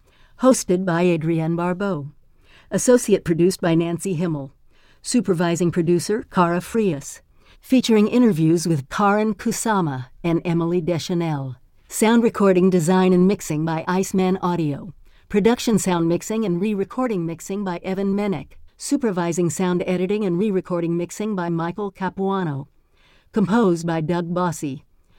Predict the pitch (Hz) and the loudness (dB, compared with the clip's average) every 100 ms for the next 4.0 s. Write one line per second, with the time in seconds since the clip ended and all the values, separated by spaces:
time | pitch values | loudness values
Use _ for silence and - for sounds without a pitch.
0 | _ 170 190 185 208 180 156 165 160 160 | _ 0 2 2 0 -2 -2 -2 -2 -2
1 | - 175 170 175 175 160 135 - - _ | -2 0 2 2 0 -2 -6 -14 -20 _
2 | _ _ - 190 190 - 202 190 190 196 | _ _ -2 0 0 0 2 4 4 2
3 | 226 233 - 190 196 214 190 156 143 | 0 -4 0 0 0 0 0 0 -6